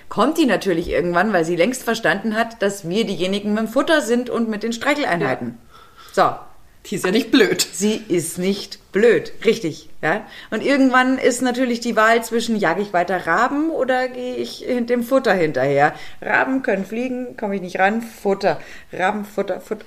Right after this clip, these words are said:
Speaker 1: Futter.
Speaker 2: Ja.
Speaker 1: Genau. Aber das, äh, muss man erst mal lernen. Tatsächlich. Aber natürlich funktioniert das, ist ja klar.
Speaker 2: Voll.
Speaker 1: Da bin ich auch echt ganz überrascht, wie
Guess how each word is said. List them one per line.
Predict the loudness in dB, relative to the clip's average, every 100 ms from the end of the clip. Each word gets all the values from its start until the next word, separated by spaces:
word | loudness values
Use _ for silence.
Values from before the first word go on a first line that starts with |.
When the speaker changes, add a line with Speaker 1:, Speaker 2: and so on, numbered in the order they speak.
| -18 -8
Speaker 1:
Futter. | -2 0 0 -6 -20 -20 -6
Speaker 2:
Ja. | -6 -6 -12 -20 -4
Speaker 1:
Genau. | 0 0 -2 -10 0
Aber | 2 2 4
das, | 2 2
äh, | -2 -2 -6 -8 -6
muss | -4 0
man | 2 4
erst | 2 2
mal | 2
lernen. | 2 0 -4 -10 -16 -20 -20 -20 -20 -20 -20 -16 -16 -10
Tatsächlich. | -6 -6 -4 0
Aber | 2
natürlich | 4 4 2 2
funktioniert | -4 -2 -2 0
das, | 0 -2
ist | 0
ja | 0
klar. | 2 -2 -2 -10 -20 -10
Speaker 2:
Voll. | -8 -8 -10 -20 -14 -14 -6
Speaker 1:
Da | -4
bin | -2 0
ich | -2
auch | -2
echt | -4 -4 -2
ganz | 0 0
überrascht, | 0 2 0 -4
wie | -12